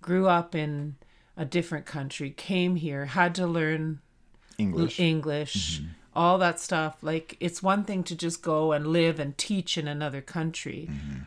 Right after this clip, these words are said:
Speaker 1: I don't even think sometimes you get acclimatized to the country doing
Speaker 2: Not
Speaker 1: that.
Speaker 2: a hundred percent.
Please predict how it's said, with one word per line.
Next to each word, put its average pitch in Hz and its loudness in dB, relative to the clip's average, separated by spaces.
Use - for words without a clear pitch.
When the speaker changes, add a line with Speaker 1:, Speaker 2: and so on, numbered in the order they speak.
Speaker 1:
I 180 4
don't 180 4
even 156 0
think 160 -4
sometimes 156 -6
you 151 -6
get 147 -4
acclimatized 160 -2
to 139 -8
the 123 -10
country 131 -8
doing 127 -6
Speaker 2:
Not 120 2
Speaker 1:
that. 80 -4
Speaker 2:
a - -6
hundred 73 -6
percent. - -10